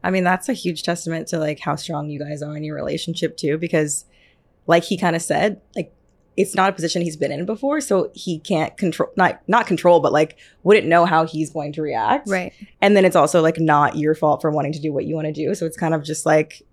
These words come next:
Speaker 1: it's nobody's fault, or, like, and everyone should be able to have what they want.
Speaker 2: Mm-hmm.
Speaker 1: Um, so that's really cool that you guys were able to figure it out and work it out. Um, I asked that question because I was curious about how dating was when you were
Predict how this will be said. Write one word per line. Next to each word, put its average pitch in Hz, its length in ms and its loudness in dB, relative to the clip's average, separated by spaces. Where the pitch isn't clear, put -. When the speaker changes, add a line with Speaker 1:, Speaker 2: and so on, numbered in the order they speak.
Speaker 1:
it's 180 140 -8
nobody's 156 400 2
fault, 160 340 4
or, 170 80 2
like, 147 360 -4
and 165 180 2
everyone 156 280 2
should 156 140 -4
be 147 60 -4
able 147 160 -2
to 151 80 0
have 165 160 -6
what 165 80 -2
they 180 100 2
want. 220 300 0
Speaker 2:
Mm-hmm. 190 360 -4
Speaker 1:
Um, 151 420 2
so - 100 0
that's 190 140 0
really 214 140 0
cool 202 140 0
that 170 100 2
you 135 60 -4
guys 156 200 -4
were 151 80 -4
able 156 220 -2
to 143 260 -4
figure 143 300 -2
it 139 60 -2
out 139 200 0
and 135 120 -6
work 135 160 -6
it - 60 -4
out. 135 340 -2
Um, 123 420 0
I 170 60 4
asked 170 200 2
that - 100 -2
question 165 360 0
because 151 680 -4
I 160 120 4
was 160 160 -2
curious 156 440 0
about 147 360 0
how 151 260 -4
dating 147 560 -6
was 147 460 -2
when 151 220 -6
you 143 140 -8
were 139 460 -4